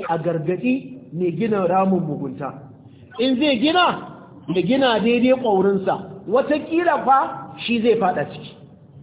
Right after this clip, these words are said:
Kaga idan ya gina daidai ƙwauri, a zai iya fita ko?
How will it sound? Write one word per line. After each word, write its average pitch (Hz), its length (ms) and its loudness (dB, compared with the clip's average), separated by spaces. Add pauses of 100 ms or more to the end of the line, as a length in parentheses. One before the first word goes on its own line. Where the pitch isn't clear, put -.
(400)
Kaga 302 400 2
idan 294 260 -4
ya 330 140 -2
gina 330 260 0
daidai 247 300 0
ƙwauri, 214 320 0
a 277 100 2
zai 285 180 -2
iya 262 100 2
fita 180 260 -2
ko? - 320 2